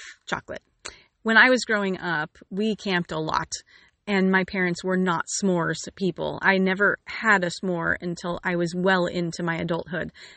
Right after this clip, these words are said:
and I do enjoy them. So we always try to make sure that we have those on hand, and, um, my daughter loves to make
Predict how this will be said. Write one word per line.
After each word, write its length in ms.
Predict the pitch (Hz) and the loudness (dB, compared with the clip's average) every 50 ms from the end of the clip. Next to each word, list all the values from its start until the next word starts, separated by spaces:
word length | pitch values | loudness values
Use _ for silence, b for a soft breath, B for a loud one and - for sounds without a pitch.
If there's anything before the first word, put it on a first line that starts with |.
| B B | B B
and 280 | - 185 180 170 175 - | -6 -4 -2 -2 -2 -2
I 100 | - 233 | -2 0
do 140 | 226 311 359 | 2 4 4
enjoy 300 | 370 294 233 233 214 196 | 6 4 4 4 4 4
them. 240 | 185 190 175 196 208 - _ _ _ _ _ _ _ _ _ _ _ _ _ _ - - - | 4 2 0 0 -2 -6 _ _ _ _ _ _ _ _ _ _ _ _ _ _ -20 -18 -2
So 140 | - 240 233 | 0 2 4
we 100 | 240 233 | 6 6
always 240 | 226 226 220 196 - | 6 6 4 4 2
try 180 | - 214 202 | 0 -2 0
to 60 | 196 | 0
make 220 | 190 185 180 - - | 0 0 -2 -4 -4
sure 180 | - 190 180 | -2 -2 -2
that 100 | 170 165 | -2 -2
we 120 | 175 180 180 | -4 -4 -4
have 240 | 160 170 170 165 165 | -2 -4 -4 -2 -2
those 220 | 170 165 170 165 - - | -2 -2 -2 -2 -4 -6
on 180 | 175 175 160 165 | -6 -4 -4 -4
hand, 380 | 160 175 165 151 156 165 B B B B B B B - | -4 -4 -4 -4 -4 -4 B B B B B B B -4
and, 420 | 185 180 175 170 175 170 - - - | -2 0 0 0 0 -2 -4 -6 -6
um, 260 | 180 175 165 160 165 | -4 -4 -2 -2 -2
my 140 | 170 175 170 | -2 -2 -2
daughter 340 | 160 160 156 160 160 156 151 | -2 -2 -4 -4 -4 -4 -4
loves 380 | 156 160 160 151 151 156 - - | -4 -4 -4 -4 -4 -6 -8 -6
to 100 | - 175 | -4 -2
make 220 | 170 151 175 | -2 -2 -4